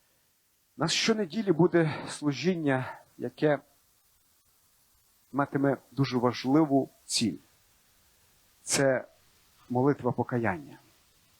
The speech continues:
Навіть якщо ми будемо без нових людей в церкві,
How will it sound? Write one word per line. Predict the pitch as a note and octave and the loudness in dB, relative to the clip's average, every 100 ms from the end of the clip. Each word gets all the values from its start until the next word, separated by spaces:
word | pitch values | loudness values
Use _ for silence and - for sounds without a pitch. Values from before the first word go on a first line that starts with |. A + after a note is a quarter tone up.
| _ _ _ _ - | _ _ _ _ -4
Навіть | G3+ G#3 F3+ | 0 0 0
якщо | D#3+ - - E3 | -4 -2 0 0
ми | C#3+ E3+ F#3+ F3 | 2 0 0 -2
будемо | B2+ D3 C#3+ C#3 | 0 2 2 0
без | A#2+ C3+ A#2 B2+ | 0 -2 -2 -2
нових | D3 A#2 A2+ | 0 0 -4
людей | A#2+ A2+ | -2 0
в | G#2+ | 0
церкві, | - D#2+ D2 | -2 -6 -8